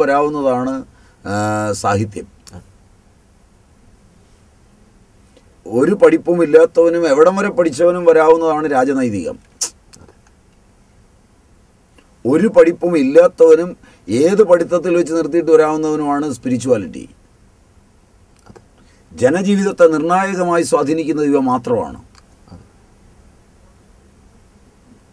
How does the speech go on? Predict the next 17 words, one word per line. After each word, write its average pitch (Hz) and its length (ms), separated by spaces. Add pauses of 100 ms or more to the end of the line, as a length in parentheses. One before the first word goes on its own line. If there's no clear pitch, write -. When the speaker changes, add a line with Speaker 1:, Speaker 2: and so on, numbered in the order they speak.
(760)
Speaker 1:
ഒരു 160 140
ജനത്തിൻ്റെ 175 480
സംസ്കാരത്തെ, 127 640 (120)
ഒരു 156 160
ജനത്തിൻ്റെ 165 440
വിദ്യാഭ്യാസത്തെ, 131 720 (400)
ഒരു 165 160
ജനത്തിൻ്റെ 160 480
ജീവിത 165 220 (100)
രീതിയെ, 113 320 (100)
ഒരു 156 200
ജനത്തിൻ്റെ 170 460
കൂട്ടായ്മയെ, 127 640 (420)
ഒരു 156 120 (100)
രാഷ്ട്രത്തിൻ്റെ 156 600
വളർച്ചയെ 123 500 (440)
ബാധിക്കുന്നവ 151 760